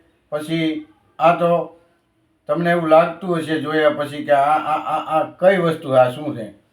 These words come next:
તો આ છે મિત્રો ગ્લિસરીન. ગ્લિસરીન એટલે કે સોપ બેઝ.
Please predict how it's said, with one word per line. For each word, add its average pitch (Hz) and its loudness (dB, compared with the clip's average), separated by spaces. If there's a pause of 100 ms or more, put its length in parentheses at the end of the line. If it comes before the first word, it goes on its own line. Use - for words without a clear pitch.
(480)
તો 180 4 (840)
આ 180 4
છે 190 -2
મિત્રો 190 0 (360)
ગ્લિસરીન. 160 -4 (960)
ગ્લિસરીન 180 -4
એટલે 180 0
કે 170 -2
સોપ 180 0
બેઝ. 117 -4